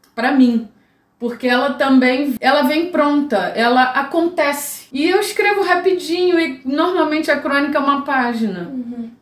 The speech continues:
Speaker 1: né? E embora seja um texto curto, e seja um texto também, tem aí seus limites com a narração, mas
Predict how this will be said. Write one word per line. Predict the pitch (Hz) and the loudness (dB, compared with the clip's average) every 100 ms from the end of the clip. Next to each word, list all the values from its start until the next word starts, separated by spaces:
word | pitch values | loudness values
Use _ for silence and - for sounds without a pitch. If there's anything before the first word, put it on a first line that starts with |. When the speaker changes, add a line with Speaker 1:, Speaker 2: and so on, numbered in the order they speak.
| - | -4
Speaker 1:
né? | 226 233 247 269 | 0 0 0 2
E | 254 294 | 2 2
embora | 277 269 359 359 | 4 4 4 2
seja | - 277 269 | 0 0 0
um | 359 | -2
texto | 320 220 277 262 | 0 -2 -4 -4
curto, | 254 285 415 415 - _ _ _ | -2 -2 -2 -6 -20 _ _ _
e | 262 | -4
seja | 294 302 320 330 | -2 2 2 2
um | 302 | -2
texto | - 247 247 226 - 214 | 0 2 4 2 -4 -8
também, | 240 226 214 214 | -2 0 0 -2
tem | 214 220 233 | -2 -2 0
aí | 196 208 208 - _ | 0 -2 -6 -16 _
seus | - 220 220 | -4 0 2
limites | 233 233 220 226 220 - | 4 4 4 2 -2 -10
com | 214 | -8
a | 202 | -4
narração, | 196 220 202 196 - 247 285 | -2 0 -2 -4 -2 -2 0
mas | 294 330 - | -2 -2 -6